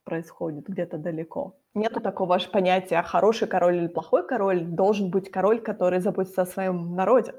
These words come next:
А это же, по-моему, вот этот король, который в изгнании, что ли, на, на Луне сидит, да? А, подожди, о чем я говорю? Первая серия. Там, где, э,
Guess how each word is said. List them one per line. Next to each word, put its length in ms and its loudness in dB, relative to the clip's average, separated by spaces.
А 120 0
это 120 2
же, 80 2
по-моему, 380 4
вот 180 4
этот 300 0
король, 380 4
который 480 0
в 220 -2
изгнании, 580 0
что 240 -6
ли, 80 -2
на, 160 0
на 340 0
Луне 300 0
сидит, 420 -4
да? 340 -4
А, 200 4
подожди, 360 -2
о 60 -2
чем 160 -4
я 80 0
говорю? 240 0
Первая 340 2
серия. 420 -2
Там, 120 -2
где, 240 4
э, 580 2